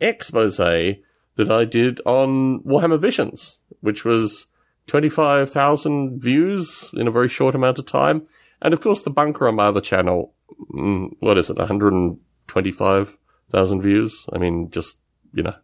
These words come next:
five <laughs> times the size of Warhammer Visions. So obviously, some things get through on YouTube. But yeah, I'm just not, I don't know. I don't put enough promotion in. I don't have enough episode-to-episode pep. But when I look at some of the channels that are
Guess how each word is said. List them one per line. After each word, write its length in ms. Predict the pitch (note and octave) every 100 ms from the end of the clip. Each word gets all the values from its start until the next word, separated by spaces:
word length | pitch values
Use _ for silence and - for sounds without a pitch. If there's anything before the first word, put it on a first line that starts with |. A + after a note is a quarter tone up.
| _
five 340 | - A#2+ A2+ -
<laughs> 100 | -
times 360 | A#2 - -
the 100 | -
size 480 | - - - - - _ _
of 140 | - G2
Warhammer 280 | G2+ G2 F#2
Visions. 320 | D3 G#2 - - _
So 240 | - G#3
obviously, 760 | G#3+ D4+ F4+ - F3 C3+ A#2 B2+ _ _ _ -
some 240 | F3+ G3+
things 300 | F3 B2+ G2
get 200 | G#2 -
through 220 | - E3+
on 80 | A#2+
YouTube. 540 | F#2 F2+ - F2+ D#2+ - _ _ _ -
But 140 | E3+
yeah, 100 | G#3+
I'm 100 | C4
just 200 | C4+ A#3+
not, 240 | G3+ - _ _ -
I 100 | G#3
don't 140 | A3
know. 340 | G#3+ A#2+ E2 -
I 60 |
don't 240 | B2 F#3 D3+
put 100 | D#3+
enough 220 | D#3 -
promotion 460 | C3+ D3 D#3 D#3 D#3
in. 140 | D3
I 80 | A2+
don't 180 | B2 A#2
have 80 |
enough 340 | A#2+ A2+ - - _ _
episode-to-episode 920 | - B2 - A2+ G#2+ A2 - A2+ G2 -
pep. 300 | C#3+ C#3 -
But 120 | -
when 100 | C#4+
I 60 | D4
look 200 | D#4 -
at 100 | -
some 120 | G3+
of 60 |
the 60 | E3
channels 440 | - F#3 E3+ D#3
that 140 | - C3
are 440 | C3 C3 B2 -